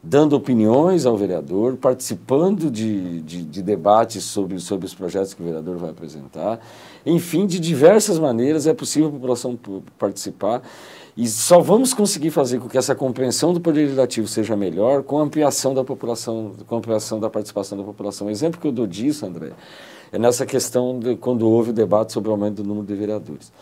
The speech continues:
A população esteve presente na Câmara, efetivamente, esteve presente nas redes sociais, expôs a sua opinião e fez com que muitos vereadores mudassem, mudassem de opinião em relação à questão do número de vereadores e,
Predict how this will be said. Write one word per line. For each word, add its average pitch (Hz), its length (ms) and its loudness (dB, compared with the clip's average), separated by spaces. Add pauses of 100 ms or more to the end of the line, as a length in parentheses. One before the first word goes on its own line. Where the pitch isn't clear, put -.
(280)
A 82 60 -16
população 127 420 4
esteve 165 320 4
presente 147 600 4
na 117 100 -2
Câmara, 107 460 -4
efetivamente, 87 760 -8 (580)
esteve 135 360 0
presente 139 480 4
nas 139 180 4
redes 127 160 2
sociais, 110 680 2
expôs 180 520 6
a 165 60 0
sua 147 180 0
opinião 113 560 -4 (400)
e 139 80 2
fez 165 340 6
com 170 140 2
que 170 160 -2
muitos 175 360 4
vereadores 131 540 4
mudassem, 131 640 0
mudassem 113 440 -4
de 110 60 -4
opinião 104 380 -6
em 101 60 -4
relação 101 360 -8
à 95 40 -12
questão 95 300 -10
do 90 80 -16
número 95 200 -10
de 95 80 -8
vereadores 90 680 -6
e, 95 80 -8